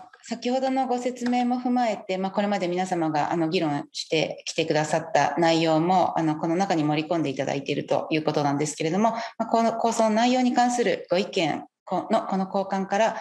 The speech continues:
始めてまいりたいというふうに思います。まあ、これまでの講話会や、あの、住民企業、ワークショップの結果も踏まえて、まあ、皆様のご意見反映した今後の街の発展の姿を、将来構想七章、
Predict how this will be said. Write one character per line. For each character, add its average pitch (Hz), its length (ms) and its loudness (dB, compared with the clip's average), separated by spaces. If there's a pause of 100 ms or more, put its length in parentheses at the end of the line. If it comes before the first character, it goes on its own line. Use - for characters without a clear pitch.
(160)
始 185 180 0
め 180 100 2
て 185 80 -4
ま 180 140 0
い 175 60 -2
り 175 80 -6
た 175 120 -2
い 165 80 -6
と 160 60 -4
い 165 40 -2
う - 40 -4
ふ - 20 2
う - 20 2
に 208 80 2
思 170 160 0
い 165 60 0
ま 170 120 0
す。 - 280 -4 (460)
ま 247 80 -4
あ、 - 20 0
こ 302 60 4
れ 302 60 6
ま 330 100 4
で 285 100 4
の 185 300 2
講 - 80 0
話 185 180 2
会 185 240 2
や、 180 240 4
あ 175 60 0
の、 156 160 2
住 214 180 2
民 214 180 0
企 220 200 0
業、 165 280 0 (140)
ワ 233 120 2
ー 262 60 -2
ク - 100 -6
シ 294 80 4
ョ 285 80 2
ッ - 40 -4
プ 226 60 0
の 160 140 2
結 175 200 -6
果 214 120 2
も 220 100 0
踏 208 100 0
ま 220 200 2
え 165 60 -2
て、 - 360 -2 (260)
ま 208 60 -2
あ、 - 20 2
皆 208 180 2
様 185 200 2
の 165 100 2
ご 165 100 0
意 165 80 -2
見 147 200 -2
反 196 260 0
映 196 80 2
し 190 140 -4
た - 180 0 (280)
今 262 240 0
後 262 120 2
の - 300 0
街 196 260 0
の 214 120 2
発 196 260 -2
展 202 140 0
の 196 80 0
姿 - 600 -2
を、 - 220 0 (160)
将 285 180 2
来 285 120 2
構 285 140 -6
想 175 120 -4
七 175 300 0
章、 - 400 -4